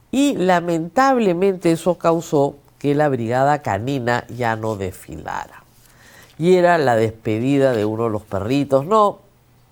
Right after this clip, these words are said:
no les cuento más porque ya es un drama. Pero pifiada. Y no,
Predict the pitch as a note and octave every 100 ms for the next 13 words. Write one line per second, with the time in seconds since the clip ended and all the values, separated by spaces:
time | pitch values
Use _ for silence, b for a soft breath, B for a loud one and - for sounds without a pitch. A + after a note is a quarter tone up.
0 | - A3+ A#3 A#3 A3 G3+ F#3+ G#3+ F3 D#3
1 | D3 E3 F#3+ F3+ F3+ F3+ F#3+ C#3 F#2 -
2 | - - - _ _ B B B B B
3 | - A#3 A3+ A#3 - _ _ _ _ _
4 | _ _ _ _ _ _ C3+ - G#2+ -
5 | - - _ _ _ _ _ - b b
6 | b b b F3 F3 E3+ A#2 -